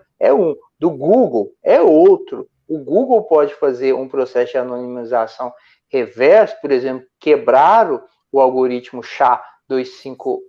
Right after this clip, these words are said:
não, sha não foi o dois cinco meia, foi o sha um,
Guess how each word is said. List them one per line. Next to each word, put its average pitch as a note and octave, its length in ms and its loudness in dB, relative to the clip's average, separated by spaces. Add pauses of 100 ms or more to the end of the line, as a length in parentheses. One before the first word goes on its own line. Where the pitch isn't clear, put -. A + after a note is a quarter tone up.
(120)
não, B2 280 -4 (100)
sha C3 320 0
não C3 140 -10
foi C3 160 -4
o C3 40 -2
dois B2+ 240 -2
cinco A2+ 240 -20
meia, A#2 300 -4 (500)
foi B2 180 0
o B2 40 -4
sha A#2 400 2
um, B2+ 280 -8